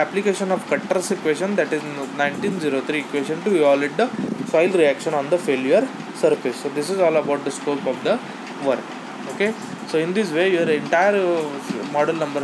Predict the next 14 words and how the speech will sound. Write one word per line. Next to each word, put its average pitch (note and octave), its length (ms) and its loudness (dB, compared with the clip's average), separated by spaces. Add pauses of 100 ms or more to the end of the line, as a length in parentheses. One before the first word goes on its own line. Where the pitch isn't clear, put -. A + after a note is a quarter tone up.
six - 180 -6
is C#3 140 -6
also C3+ 440 -2
get D#3+ 220 0 (480)
covered. A#2 260 4 (460)
I D3+ 160 4
hope G3+ 260 4
you F3 220 8
everybody F3+ 380 4
enjoying D#3+ 440 0
this, C#3+ 160 -2
uh, C#3 220 4 (160)
video D3 200 4
session, E3 440 -2